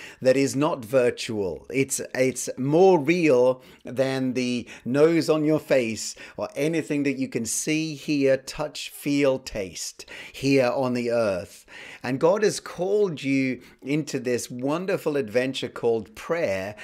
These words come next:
his realm is one of extreme wonder. And, you know, when he speaks, worlds are thrown into motion.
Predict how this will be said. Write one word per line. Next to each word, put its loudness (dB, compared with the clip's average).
his -4
realm -4
is 2
one 0
of 2
extreme -4
wonder. -4
And, -2
you 0
know, 2
when 2
he -2
speaks, -4
worlds 4
are 2
thrown 0
into -2
motion. -2